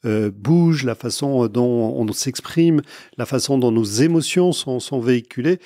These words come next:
Tout ça, euh, pourrait être, euh, mémorisé et pourrait être utilisé, euh, en termes de données. Donc, euh, c'est, c'est un, un cran plus loin dans la vie privée et c'est un peu plus, euh, intrinsèque à ce que nous sommes,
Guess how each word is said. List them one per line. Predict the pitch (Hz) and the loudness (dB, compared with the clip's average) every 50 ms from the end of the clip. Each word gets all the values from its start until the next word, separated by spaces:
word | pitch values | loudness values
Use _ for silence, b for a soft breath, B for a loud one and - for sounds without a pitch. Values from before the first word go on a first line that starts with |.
| B B B _ | B B B _
Tout | - 131 | -12 -8
ça, | 120 - 170 170 160 | -4 -2 0 0 2
euh, | 143 120 | 0 0
pourrait | - - 139 127 120 143 | -2 -4 -4 -2 0 0
être, | 151 147 - - - 131 | 0 0 -2 -4 -2 0
euh, | 113 110 113 117 - | 0 0 0 -2 -2
mémorisé | 147 131 120 123 127 127 127 120 123 127 120 131 160 165 160 | -2 0 2 2 4 4 4 4 2 2 0 2 2 2 2
et | |
pourrait | - - - 123 127 131 | 0 -2 -4 -2 -2 -2
être | 131 - - 120 | -2 -4 -4 -4
utilisé, | 113 113 110 - 123 113 113 107 127 147 | -4 -4 -6 -8 -10 -10 -8 -4 -2 -2
euh, | 139 127 110 104 - - 165 | -2 -2 -4 -6 -10 -12 -12
en | 135 117 113 | -10 -10 -10
termes | - 123 113 113 | -10 -12 -10 -8
de | 120 | -8
données. | 110 107 110 101 101 - | -8 -8 -8 -8 -10 -8
Donc, | - 131 127 - - | -8 -10 -4 -2 -2
euh, | 131 B B B B B B B _ | -2 B B B B B B B _
c'est, | - - - 139 131 - - | -12 -4 0 2 2 2 0
c'est | - - 147 135 | -2 0 0 0
un, | 143 - 165 | 0 -2 -2
un | 175 151 156 | -2 -2 -2
cran | 151 - - - 190 190 | -2 -4 -4 -2 0 -2
plus | 165 - - 170 | -2 -2 0 2
loin | 156 156 165 175 | 2 4 4 4
dans | 156 156 151 | 4 4 2
la | 131 123 | 2 0
vie | 117 131 135 | 0 -2 -6
privée | 135 - - 139 131 147 165 180 170 135 | -6 -4 -4 0 2 2 4 2 2 0
et | 131 127 | -2 -2
c'est | - - 131 | -2 -2 -2
un | 123 113 | -2 -2
peu | - 131 117 | -2 -4 -6
plus, | - - - 170 156 - - - | -4 -4 -4 -4 -4 -2 -2 0
euh, | 120 113 113 - | 0 0 0 -2
intrinsèque | - 143 135 - - 143 123 - - 147 139 135 | -2 -6 -6 -4 -4 -4 -2 -2 -2 -2 0 -2
à | 117 | -4
ce | - | -2
que | - - | -2 -2
nous | 123 117 120 | 0 0 0
sommes, | - - 165 170 170 160 127 | 0 0 0 0 0 0 -2